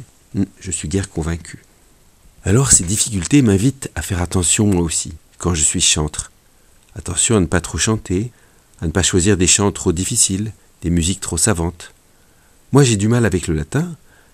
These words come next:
il y en a d'autres qui ont du mal avec le chant, tout simplement, et c'est pour eux aussi difficile de prier en chantant le Notre Père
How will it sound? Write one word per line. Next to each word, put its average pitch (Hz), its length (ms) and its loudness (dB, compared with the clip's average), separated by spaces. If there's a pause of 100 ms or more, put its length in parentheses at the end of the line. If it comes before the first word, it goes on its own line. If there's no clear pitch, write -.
(180)
il 92 60 -2
y 90 40 2
en 95 40 4
a 90 80 4
d'autres 127 200 2
qui - 100 -2
ont 92 40 2
du 87 140 2
mal 127 180 4
avec 87 240 -2
le 90 80 0
chant, 165 340 2
tout - 120 -10
simplement, 107 420 -2 (720)
et - 40 -6
c'est - 140 2
pour 104 280 2
eux 90 360 6 (220)
aussi 143 240 4
difficile 123 420 -2
de 95 80 4
prier 117 380 0
en 104 60 4
chantant 98 360 0
le 95 120 2
Notre 85 260 -2
Père 117 400 -4